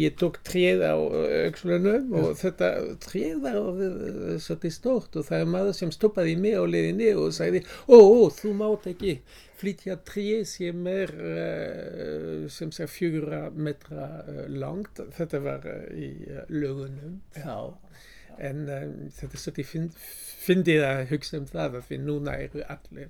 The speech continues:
Speaker 1: að, eh, grisja og,
Speaker 2: Já.
Speaker 1: og einmitt að, eh, losna við þess, eh,
Speaker 2: Já.
Speaker 1: eh, þessar ljótar aspir.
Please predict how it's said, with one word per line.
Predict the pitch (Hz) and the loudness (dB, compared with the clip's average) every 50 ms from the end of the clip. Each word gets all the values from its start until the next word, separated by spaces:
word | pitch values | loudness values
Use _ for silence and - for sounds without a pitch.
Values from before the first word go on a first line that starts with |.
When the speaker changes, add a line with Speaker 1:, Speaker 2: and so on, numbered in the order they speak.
| - - | -16 -16
Speaker 1:
að, | 156 135 123 - | -16 -16 -16 -16
eh, | 135 127 - 151 | -18 -16 -16 -14
grisja | 143 - 123 123 123 127 - - - - - - - - - - | -12 -12 -12 -14 -14 -16 -18 -18 -18 -18 -18 -18 -20 -20 -20 -20
og, | - - - - - - - - - 65 - - - - - - - - - | -18 -18 -16 -16 -18 -18 -18 -18 -18 -18 -20 -20 -20 -20 -20 -20 -18 -18 -18
Speaker 2:
Já. | - 156 135 - - - - - | -16 -16 -16 -18 -20 -20 -16 -12
Speaker 1:
og | - - - - - | -10 -10 -10 -8 -8
einmitt | - 131 120 127 - 131 - - - - | -8 -8 -6 -6 -8 -8 -10 -12 -14 -14
að, | - 151 151 - | -12 -12 -12 -14
eh, | - - - 113 - | -14 -12 -12 -12 -12
losna | - 131 131 131 131 - - - - - - - - | -10 -8 -8 -6 -6 -8 -8 -10 -10 -12 -12 -12 -12
við | - - - - - | -12 -14 -14 -14 -14
þess, | - - - - - - - - | -12 -12 -12 -12 -12 -14 -14 -14
eh, | - - - - - - - - - - - | -12 -14 -14 -14 -14 -12 -10 -10 -10 -10 -10
Speaker 2:
Já. | - 139 - - - - - - - - - - - - - - | -10 -10 -10 -10 -12 -12 -12 -14 -14 -14 -16 -16 -16 -14 -14 -12
Speaker 1:
eh, | - - - - - - - - - - - - - - - - - | -12 -14 -16 -18 -20 -18 -18 -18 -18 -18 -18 -18 -16 -16 -18 -16 -12
þessar | - - - 156 147 | -8 -8 -8 -6 -6
ljótar | 156 156 156 143 - - - - - - | -8 -8 -8 -10 -10 -14 -14 -14 -12 -12
aspir. | - - - - - - - - - | -8 -6 -6 -6 -6 -8 -14 -18 -18